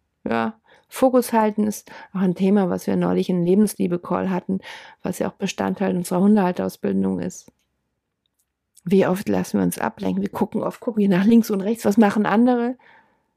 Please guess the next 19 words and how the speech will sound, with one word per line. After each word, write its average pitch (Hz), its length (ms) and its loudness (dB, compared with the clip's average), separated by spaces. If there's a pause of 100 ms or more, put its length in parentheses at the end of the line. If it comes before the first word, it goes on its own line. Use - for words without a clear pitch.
(220)
anstelle 170 480 -2
den 175 180 -2
Fokus - 480 -8 (300)
beim 190 200 0
Hund 190 160 0
zu 175 200 -6
haben 180 320 -8 (1120)
und 208 160 0
zu - 160 -4 (120)
hören, 196 580 2 (1400)
ob 165 100 -2
er 160 120 0
uns 160 220 -6
gerade 156 420 -4
ruft 185 560 -8 (1400)
und 170 140 2
wie 175 120 4
unser 170 420 -2 (280)
zu - 420 -4